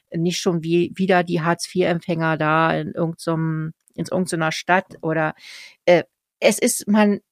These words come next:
man ist ja schon tot. Man <laughs> ist ja überhaupt nicht mehr, weil,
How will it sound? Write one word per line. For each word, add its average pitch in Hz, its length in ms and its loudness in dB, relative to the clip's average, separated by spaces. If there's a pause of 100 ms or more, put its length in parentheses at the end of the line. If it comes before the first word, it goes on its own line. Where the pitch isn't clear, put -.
(160)
man 202 160 4
ist - 180 0
ja 262 80 6
schon 196 240 0
tot. - 480 4 (240)
Man 185 140 0
<laughs> 214 180 2
ist 294 200 4
ja 294 80 8
überhaupt 214 440 4
nicht 226 180 -4
mehr, 202 220 2
weil, 196 160 6